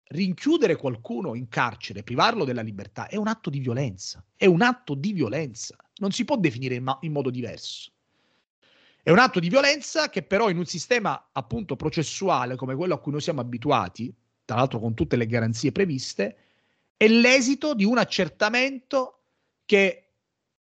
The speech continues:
prevede la rappresentazione dei diversi punti di vista e prevede il giudizio di un organo terzo sulla base di norme appunto terze,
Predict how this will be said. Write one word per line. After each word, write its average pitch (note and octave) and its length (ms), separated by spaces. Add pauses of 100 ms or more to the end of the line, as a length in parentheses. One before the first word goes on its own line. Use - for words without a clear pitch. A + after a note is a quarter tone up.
(140)
prevede F#3 840
la D#3+ 140
rappresentazione E3 640
dei D3+ 80
diversi D3 360
punti B2 240
di F3 80
vista C4+ 500
e F3+ 120
prevede C4 340
il G3 80
giudizio G#3 400
di A3+ 80
un D3+ 80
organo D#3 300
terzo G3+ 420
sulla G3 200
base F3 220
di F#3 100
norme D3 320
appunto D3 520
terze, C#3+ 600